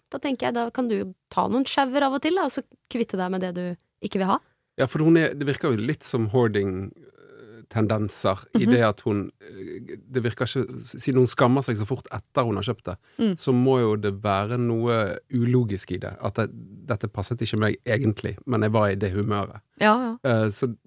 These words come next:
Speaker 2: så det er jo, eh, der er det en varsellampe i at det, ja, det er såpass lite nødvendig det hun kjøper.
Speaker 3: Jeg har det samme behovet, og jeg gjør dette til en viss grad,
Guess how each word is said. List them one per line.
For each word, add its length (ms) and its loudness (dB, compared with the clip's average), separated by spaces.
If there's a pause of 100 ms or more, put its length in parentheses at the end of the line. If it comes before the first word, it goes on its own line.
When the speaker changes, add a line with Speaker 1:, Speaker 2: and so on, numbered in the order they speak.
Speaker 2:
så 240 -4
det 220 2
er 200 2
jo, 360 0
eh, 920 -8 (180)
der 340 4
er 140 -2
det 80 -6
en 120 0
varsellampe 680 -2
i 140 0
at 320 -10 (960)
det, 320 2
ja, 100 6 (200)
det 100 2
er 20 4
såpass 340 -4
lite 200 0
nødvendig 460 2
det 120 0
hun 140 -4
kjøper. 320 -4 (640)
Speaker 3:
Jeg 80 6
har 140 8
det 80 0
samme 360 2
behovet, 600 2
og 100 0
jeg 160 4
gjør 160 6
dette 180 -2
til 120 0
en 40 0
viss 200 -2
grad, 340 2